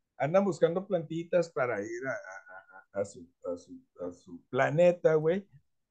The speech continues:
y por azares del destino dejan a, a este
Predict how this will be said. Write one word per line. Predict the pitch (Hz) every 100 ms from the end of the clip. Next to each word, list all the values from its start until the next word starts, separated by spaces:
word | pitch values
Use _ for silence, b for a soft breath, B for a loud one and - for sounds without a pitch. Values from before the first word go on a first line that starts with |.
| _
y | 143 151
por | 151 156 156
azares | 151 160 170 170
del | 180 170
destino | 151 160 170 147
dejan | 160 160 165 139
a, | 131 123 - _ 127 - 117
a | 113
este | 123 - -